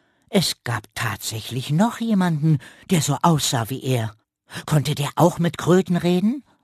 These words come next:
Wollte Karl wissen. Die Kröte nickte. Karls Herz hüpfte. Das waren tolle Nachrichten.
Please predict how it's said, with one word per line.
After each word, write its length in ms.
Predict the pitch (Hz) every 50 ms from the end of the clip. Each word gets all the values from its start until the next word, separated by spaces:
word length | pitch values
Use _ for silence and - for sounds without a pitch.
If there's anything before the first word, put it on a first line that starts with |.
| _ _ _ _ _ _
Wollte 260 | _ 117 107 98 - 101
Karl 320 | - 101 98 101 98 90
wissen. 340 | 110 113 - - 107 95 - _ _ _ _ _ _ _ _ _ _ _ _ _ _ -
Die 180 | 156 156 156
Kröte 440 | - - 117 113 98 85 - 131 156
nickte. 420 | 165 127 - - - - 80 - - _ _ _ _ _ _ _ _ _ _ _ _
Karls 500 | - 135 135 147 156 165 180 - - - -
Herz 480 | - 113 113 104 104 - - - - -
hüpfte. 480 | - 110 - - - - - 107 110 107 - _ _ _ _ _ _ _ _ _ _
Das 200 | - 135 - -
waren 300 | 110 104 - 113 110 - _
tolle 320 | - 175 220 208 139 120
Nachrichten. 640 | 117 131 135 135 123 - 131 127 - - - 139 127